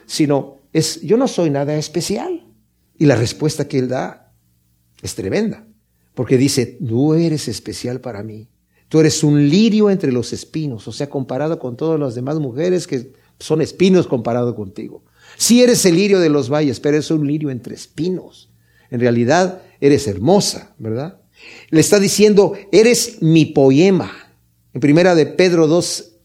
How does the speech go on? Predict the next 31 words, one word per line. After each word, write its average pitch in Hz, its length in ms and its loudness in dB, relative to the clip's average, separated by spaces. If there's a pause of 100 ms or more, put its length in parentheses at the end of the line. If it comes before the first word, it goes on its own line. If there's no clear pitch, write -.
(120)
nueve 165 320 2
dice 165 240 2
que 135 80 -4
somos 175 380 0
hechura 175 440 0
suya. 170 320 0
La 135 160 -2
palabra 151 360 0
es 143 100 -6
poema, 127 720 -4 (460)
que 156 100 0
significa, 147 800 0 (300)
"Eres 165 340 2
mi 123 180 -2
obra 131 320 -4
maestra". 120 460 -8
¿Se - 140 -4
imaginan 220 480 -4
que 165 120 -4
Dios 220 220 -6
te 208 60 -8
está 208 220 -6
diciendo 196 500 -4
a 110 140 -12
ti, 139 420 -2 (480)
"Tú 147 120 -6
eres 135 180 -4
mi 117 140 -6
obra 117 260 -6
maestra, 101 580 -16
eres, 110 240 -20